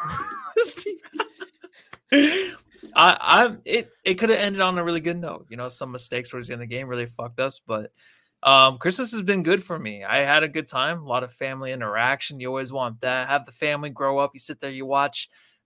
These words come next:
the, uh, the grandkids are all twenty-four years old. You still think they're teenagers, but they're not. They're twenty-four years old running around. You're like, "Dude, you know, we did a good job raising all these kids, right?" So that was a good part of Christmas. Suns, of course, go and ruin it for us, but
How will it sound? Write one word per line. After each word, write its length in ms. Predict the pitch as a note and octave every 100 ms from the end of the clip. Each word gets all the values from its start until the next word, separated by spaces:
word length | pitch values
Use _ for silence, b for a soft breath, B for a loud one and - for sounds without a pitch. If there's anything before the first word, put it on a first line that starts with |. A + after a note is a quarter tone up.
| -
the, 180 | D3+ D3
uh, 140 | C#3
the 100 | B2+
grandkids 840 | C3 D3+ D3+ D#3 - D#3 D3+ D3+ C#3
are 120 | B2+
all 100 | C3
twenty-four 560 | - E3+ D#3+ C#3 E3 D#3
years 200 | D3+ C#3
old. 160 | D3
You 60 | D3+
still 200 | - C#3
think 140 | D3+
they're 80 | A#2+
teenagers, 720 | A2+ - D3 C#3+ C3+ C#3 E3+
but 160 | E3 C3+
they're 120 | C#3
not. 160 | F#3+ C#3+
They're 80 | A#2
twenty-four 440 | - D#3+ D3 F3+
years 200 | F3 F#3
old 240 | A#3+ D3 A#2+
running 240 | C3+ B2+
around. 180 | A#2 A#2
You're 60 | A2+
like, 140 | C3
"Dude, 240 | - E3 - b b b -
you 80 |
know, 80 | G#3+
we 120 | G#3
did 100 | A3+
a 60 | E3+
good 180 | C3+ A#2+
job 320 | C3+ G#2 G#2+
raising 320 | A2+ A2+ A#2
all 120 | G2+ A2
these 180 | -
kids, 280 | - B2+ A#2+
right?" 340 | C#3 D#3+ F3 D#3+ -
So 340 | F3 E3 D#3+ -
that 120 | F3+
was 120 | F#3
a 60 | E3
good 160 | D#3+
part 140 | E3+ C#3+
of 80 | -
Christmas. 560 | D3+ - D3 C#3+ - - b b -
Suns, 260 | B3 A#3
of 60 | G#3+
course, 360 | F3 F#3+ F3+ -
go 320 | - D3+ E3
and 200 | C#3+ C3+
ruin 240 | C3+ E3
it 100 | C3
for 200 | - A2
us, 240 | B2+ E3 -
but 500 | A#2+ B2 C3 B2+